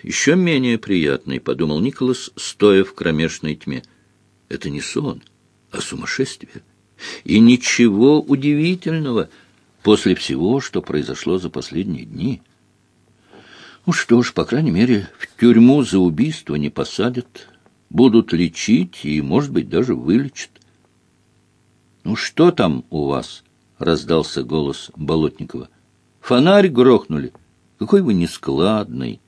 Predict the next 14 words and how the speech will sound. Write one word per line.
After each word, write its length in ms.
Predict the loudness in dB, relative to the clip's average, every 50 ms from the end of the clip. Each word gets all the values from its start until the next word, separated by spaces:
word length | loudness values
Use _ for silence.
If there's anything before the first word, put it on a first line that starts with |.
| _ _ _ _ _ _ _ _ _ _ _
Ну, 80 | -8 -2
сейчас 580 | 0 0 0 2 2 2 4 4 2 2 -2 -4
посвечу». 680 | _ -4 -4 -2 0 0 0 0 -2 -4 -4 -4 -4 -4 _ _ _ _ _ _ _ _ _ _ _ _ _ _ _ _ _ _ _ _ _ _ _ _ _ _ _ _
Что 240 | -16 -14 -12 -12 -14
это? 200 | -14 _ -20 -20 _ _ _ _ _ _ _ _ _ _ _ _ _ _ _ _ _ _ _ _
Кажется, 460 | -2 0 0 0 -2 -10 -8 -8 -8
шорох 420 | -8 -6 -6 -4 -4 -4 -8 -10 -12
медленно 680 | -6 -2 -2 -2 -2 -4 -6 -6 -6 -4 -6 -8 -8 _ _ _ _ _ _ _ _
приближающихся 920 | -6 -4 -4 -4 -4 -4 -2 -2 -2 -2 -4 -6 -10 -12 -12 -10 -10 -12
шагов. 420 | -8 -8 -10 -4 -4 -4 -6 -6 _ _ _ _ _ _ _ _ _ _ _ _ _ _ _ _ _ _ _ _ _ _ _ _ _ 0
Николас 640 | 0 0 2 2 0 0 0 0 -2 -8 -16 _ _ _
попятился 580 | -6 -2 0 0 0 0 -2 -6 -8 -6 -10 -8
назад, 460 | -8 -8 -6 -4 -2 -2 -2 -4 _
туда, 400 | -4 -4 0 0 0 0 0 -2